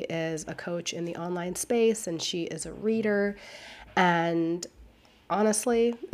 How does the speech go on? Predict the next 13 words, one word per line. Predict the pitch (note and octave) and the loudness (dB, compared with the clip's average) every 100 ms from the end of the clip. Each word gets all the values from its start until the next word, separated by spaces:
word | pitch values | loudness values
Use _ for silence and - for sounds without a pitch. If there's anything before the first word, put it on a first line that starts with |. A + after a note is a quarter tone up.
| G3+ - - | 6 8 12
<laughs> | C4+ A#3 - - - - | 12 12 6 -10 -16 -2
her | A3 G3+ | 4 4
wisdom | F3+ F3+ G3 A#3 A3+ A3 | 6 2 2 2 2 0
and | F3 E3+ E3 | -2 -2 -4
her | C#3+ F#3+ F3+ F3+ | -2 -2 0 -2
knowledge | E3+ E3+ F3+ G3 G3+ G3 - | -4 -2 0 0 0 -2 -4
in | F3 F3 E3+ E3 | -2 -2 -2 -2
this | D#3+ - | -2 -2
field | - F3 F3 E3+ E3+ - | -4 -6 -6 -6 -8 -8
is | E3 D#3+ D#3+ D#3+ - | -6 -4 -4 -6 -6
really | G#3 A3+ B3 - | -4 2 2 2
unparalleled. | E3+ E3+ - E2 E2 A1+ - - - - - - - | 0 -4 -4 -4 -2 -4 -4 -10 -16 -16 -16 -12 -4
And | F3+ F3 E3+ F3 F3 | 0 0 0 0 -2